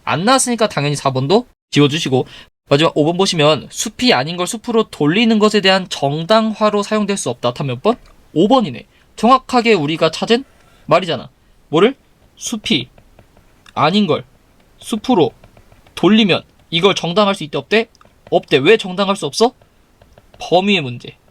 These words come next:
외래종의 문제, 희귀종의 문제가 생기기 때문에. 즉, 우리가 정확하게 찾은 이런 말과 일치하는 거 몇 번밖에 없다? 오 번밖에 없다. 답은 몇 번?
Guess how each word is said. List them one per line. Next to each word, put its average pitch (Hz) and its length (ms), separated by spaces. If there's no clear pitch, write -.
외래종의 185 540
문제, 127 280
희귀종의 202 440
문제가 147 420
생기기 151 340
때문에. 139 260
즉, 214 180
우리가 226 300
정확하게 165 500
찾은 156 540
이런 214 360
말과 135 300
일치하는 160 460
거 127 40
몇 123 120
번밖에 139 300
없다? 208 300
오 139 160
번밖에 143 360
없다. - 300
답은 135 180
몇 113 120
번? 226 180